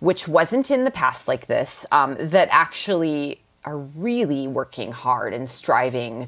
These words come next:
to be a-, as good as they can possibly be to make sure that, like, everyone's eating everything.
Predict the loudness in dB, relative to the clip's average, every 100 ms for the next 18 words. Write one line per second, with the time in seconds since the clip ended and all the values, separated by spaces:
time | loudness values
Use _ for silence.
0 | -8 -8 -6 -6 -4 -6 -8 -12 -20 -20
1 | _ _ _ _ -4 -4 _ -14 -14 -4
2 | -2 -2 2 0 0 -8 -2 -2 -2 -4
3 | -4 -4 -4 -8 -8 -8 -8 -8 -6 -4
4 | -6 -8 -12 _ -8 -4 -4 -6 -6 -8
5 | -8 -10 -12 -12 -12 -14 -12 -16